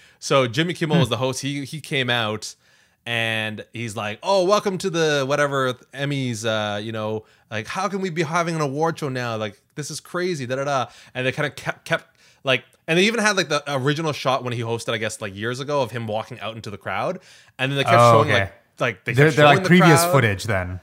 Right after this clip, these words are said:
Speaker 1: Yeah, and, and
Speaker 2: Yeah,
Speaker 1: people
Speaker 2: yeah.
Speaker 1: laughing and all this stuff
Speaker 2: Yeah,
Speaker 1: like
Speaker 2: yeah.
Speaker 1: that. And then eventually they, um, again, spoiler alert, eventually they cut to an image of, like, a video of Jimmy Kimmel in the audience laughing.
Speaker 2: Right.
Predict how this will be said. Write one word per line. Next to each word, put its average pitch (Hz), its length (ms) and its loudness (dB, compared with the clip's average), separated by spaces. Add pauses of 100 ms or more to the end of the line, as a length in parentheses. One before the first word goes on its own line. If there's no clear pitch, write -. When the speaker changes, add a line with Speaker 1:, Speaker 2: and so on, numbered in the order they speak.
(300)
Speaker 1:
Yeah, 175 400 8
and, 147 120 4
and 147 100 2
Speaker 2:
Yeah, 117 220 6
Speaker 1:
people 101 120 2
Speaker 2:
yeah. 107 60 6
Speaker 1:
laughing 170 560 4
and 139 100 2
all 139 100 4
this 139 140 -4
stuff 143 160 0
Speaker 2:
Yeah, 95 60 2
Speaker 1:
like - 100 2
Speaker 2:
yeah. 95 80 -2
Speaker 1:
that. 139 360 2 (300)
And 143 140 0
then 160 140 4
eventually 151 960 0
they, 123 520 0
um, 107 400 -2
again, 110 220 -4
spoiler 113 460 0
alert, 123 340 0 (360)
eventually 151 580 0
they 127 240 0
cut - 560 -6
to 117 540 -6 (200)
an 120 160 -8
image 131 560 -6
of, 107 400 -6
like, 117 200 -8
a 120 140 -4
video 123 480 -2
of 101 240 -6 (180)
Jimmy 113 200 -6
Kimmel 196 340 -2
in 117 80 -4
the 117 80 -8
audience 104 440 -4
laughing. 98 680 -6 (300)
Speaker 2:
Right. 104 220 0